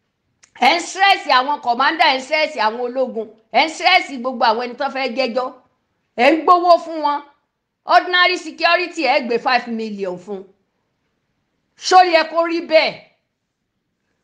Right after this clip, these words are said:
Irú Adédoyin ó tún wá lẹ́-, ó,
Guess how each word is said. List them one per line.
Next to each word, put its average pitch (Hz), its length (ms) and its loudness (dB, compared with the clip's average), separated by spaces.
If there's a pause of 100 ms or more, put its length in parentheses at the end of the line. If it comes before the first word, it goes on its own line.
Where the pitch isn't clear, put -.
(580)
Irú 330 180 0
Adédoyin 311 540 4
ó 311 100 2
tún 320 160 -8
wá 320 180 2
lẹ́-, 320 300 0
ó, 320 80 4